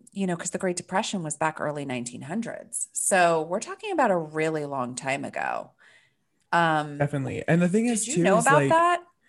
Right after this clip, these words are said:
Speaker 2: uh, not spec-, well, I mean, okay, so in the Great Depression, I mean, they did definitely blame um, i-, immigrants, whether, you know, illegal,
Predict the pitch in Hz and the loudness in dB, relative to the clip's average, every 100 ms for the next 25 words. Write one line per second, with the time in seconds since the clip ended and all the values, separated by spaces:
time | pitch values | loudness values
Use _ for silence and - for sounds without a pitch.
0 | _ _ _ _ _ - 170 196 247 226 | _ _ _ _ _ -4 0 2 0 -2
1 | - 208 196 202 214 220 208 175 143 160 | -8 -6 -2 0 0 0 -2 -2 -2 0
2 | 147 - - - 196 208 196 160 151 143 | -2 -2 -10 -8 -4 -4 0 0 0 -2
3 | 139 - 143 139 139 135 131 147 147 147 | -2 -2 -4 -2 -2 0 2 4 4 4
4 | 139 147 143 139 139 131 131 131 127 123 | 0 -4 -4 -4 -2 0 0 0 0 -2
5 | 131 139 _ _ _ _ _ _ 76 73 | -4 -8 _ _ _ _ _ _ -10 -8
6 | - - 143 _ - 160 147 139 151 - | -8 -10 -12 _ 0 2 2 0 -2 -4
7 | - 147 135 135 73 - - - - _ | 0 2 2 2 0 -2 -4 -6 -10 _
8 | - 147 139 127 139 135 143 | 0 2 4 4 4 2 0